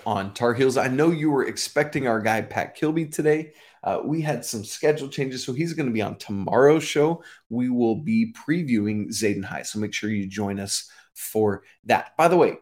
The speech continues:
for all you listeners and all your great listener questions that come in, we've got a great new way you can submit questions, videos. That way you get to be part of the show, your face, your voice.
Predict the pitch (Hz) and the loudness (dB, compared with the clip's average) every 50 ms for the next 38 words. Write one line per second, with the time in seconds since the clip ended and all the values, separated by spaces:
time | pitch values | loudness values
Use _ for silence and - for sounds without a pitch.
0 | _ _ _ _ - - 127 - - - 170 175 180 165 156 139 135 147 151 151 | _ _ _ _ -2 2 2 2 2 4 4 6 6 6 6 4 4 2 2 2
1 | - 151 143 139 123 123 123 139 139 127 120 113 101 98 - 98 98 110 131 139 | 0 0 0 0 0 0 -2 -2 0 0 0 -2 -2 -4 -8 -6 0 2 2 2
2 | - - 120 120 - - 120 107 107 - - 117 117 - - 117 107 104 101 - | 2 0 -2 -2 -2 -4 -4 -6 -2 2 2 2 2 0 -2 -4 -4 -4 -4 -6
3 | - - - 113 110 113 117 127 151 175 175 190 180 151 139 110 101 110 107 101 | -6 -6 -4 -2 -2 0 0 0 0 0 0 -2 -2 -2 -2 -4 -4 -4 -2 0
4 | 107 135 170 151 - 139 127 135 160 202 220 185 135 104 98 101 101 107 127 139 | 2 2 2 2 0 0 2 4 4 4 4 4 2 2 2 2 2 0 -2 -2
5 | - - 110 113 110 - - 101 98 98 98 98 92 - - _ _ - _ _ | -4 -6 -8 -6 -6 -6 -6 -6 -6 -4 -4 -6 -6 -8 -12 _ _ -20 _ _
6 | _ - 175 170 165 - 117 101 95 92 - - - _ _ _ 156 175 226 254 | _ 4 4 4 4 2 -2 -6 -6 -8 -10 -12 -16 _ _ _ -10 -8 -2 2
7 | 370 392 381 339 262 254 107 - - - - - - - _ _ _ _ - - | 2 4 4 4 4 4 4 2 0 -4 -10 -14 -16 -18 _ _ _ _ -4 -2
8 | 175 190 - 160 175 175 175 160 131 117 120 151 180 175 196 190 190 190 175 156 | -2 0 0 0 0 0 0 -2 -4 -4 -4 -4 -2 0 0 -2 0 -2 -4 -2
9 | 180 175 - - 131 123 131 131 135 127 - - 113 107 110 107 104 110 120 143 | -4 -4 -2 0 2 2 2 2 -2 -4 -2 0 0 0 0 2 2 2 4 2
10 | 139 - - 110 98 101 104 104 - - - - - _ _ _ - - 98 98 | 2 2 0 0 0 0 -2 -4 -6 -6 -8 -10 -16 _ _ _ -6 -4 -4 -2
11 | 101 98 101 101 - - _ _ _ _ - 98 95 101 90 - - - - - | -2 -4 -4 -6 -8 -12 _ _ _ _ -18 -8 -4 -4 -4 -4 -4 -6 -8 -8
12 | - - | -8 -10